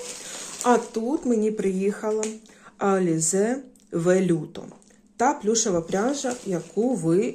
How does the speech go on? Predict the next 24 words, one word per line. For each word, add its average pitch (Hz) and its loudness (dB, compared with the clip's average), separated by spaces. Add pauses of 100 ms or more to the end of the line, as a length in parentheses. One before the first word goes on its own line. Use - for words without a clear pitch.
мені 180 0
рекомендували, 185 -2 (100)
і 214 -2 (220)
ту, 269 2
яку 240 4
рекомендують 202 6 (560)
майстрині, 226 2
які 214 0
працюють 220 0
з 180 2
плюшевою 180 0
пряжею, 180 0 (880)
яка 208 4 (140)
має 196 6
властивість 247 2
і 233 6
можливість 220 2 (320)
розпуску, 220 4
якщо, 165 2
не 170 2
дай 156 -2
Боже, 220 0
щось 214 0
сталося 180 -2